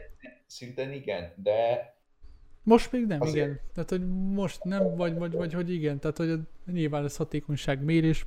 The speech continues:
Speaker 2: erre mi nem tudunk konkrétat mutatni, ezt meg kell mérni. Ezt nem tudjuk
Speaker 1: Hosszú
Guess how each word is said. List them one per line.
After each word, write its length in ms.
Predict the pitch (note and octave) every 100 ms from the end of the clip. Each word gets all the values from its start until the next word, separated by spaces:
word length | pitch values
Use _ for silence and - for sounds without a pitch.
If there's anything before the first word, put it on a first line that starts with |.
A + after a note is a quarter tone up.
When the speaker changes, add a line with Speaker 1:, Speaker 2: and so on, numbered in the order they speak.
| -
Speaker 2:
erre 220 | D#3+ D#3
mi 100 | D#3
nem 140 | D#3+
tudunk 200 | D3+ D3+
konkrétat 540 | C#3+ D3 C3+ D3+ D#3 D3
mutatni, 420 | D#3 C#3+ D3 -
ezt 160 | D3 -
meg 140 | D3
kell 140 | - D3
mérni. 340 | C3+ C#3 C3+ - - - - - - _ -
Ezt 180 | D#3+ -
nem 100 | C#3+
tudjuk 260 | - C#3
Speaker 1:
Hosszú 180 | C3+ C3+